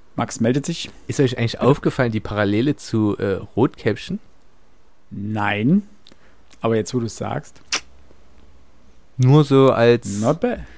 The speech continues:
Speaker 2: ähm, also, das, das Inter-, ist das Interessante, bestimmte Motive gibt's halt wirklich häufig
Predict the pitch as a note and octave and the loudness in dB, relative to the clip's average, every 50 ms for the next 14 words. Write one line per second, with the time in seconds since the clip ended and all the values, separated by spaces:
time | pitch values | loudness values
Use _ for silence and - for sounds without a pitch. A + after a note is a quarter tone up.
0 | - - - - - - G#2+ G#2 G#2+ G#2+ G#2+ G#2 G#2 G#2 G#2 G#2 G#2 G2+ - - | -20 -20 -20 -18 -6 0 2 2 4 4 2 2 2 2 2 0 0 -2 -6 -12
1 | - - - G#2 A2 G#2+ - - - - - - - - - - - A2 G#2+ - | -20 -8 -2 2 2 2 2 0 -14 -18 -20 -20 -20 -20 -20 -4 -2 -2 -2 2
2 | - B2 A2 A#2+ C#3 D#3+ E3 F3+ D#3+ - - C#3+ D#3 D3 B2 B2+ A2+ C#3+ C#3+ D#3+ | 0 0 0 2 0 2 2 2 2 2 0 0 0 2 2 2 2 2 0 0
3 | B2+ - - - E3 E3+ C#3 A#2 A2+ - - E3+ F#3 F3+ C#3 B2 C#3 F3+ G3+ - | -2 0 0 2 2 4 4 4 2 2 2 0 2 4 6 6 4 4 2 -2
4 | - - - - - - - - - - - - - - - - - - C#3 - | -8 -20 -20 -20 -20 -20 -20 -20 -20 -20 -20 -20 -20 -20 -20 -18 -4 -4 -4 -4
5 | - - A#2 B2 A#2+ A#2+ A2 - G#2 A#2+ - - B2 - - - - A#2+ C3+ D#3 | -4 -2 2 2 2 2 2 0 -4 -4 -2 -2 -4 -4 -4 -2 0 2 2 2
6 | E3+ - B2+ C#3+ F3+ - - - | 0 0 -2 -2 -2 -6 -10 -16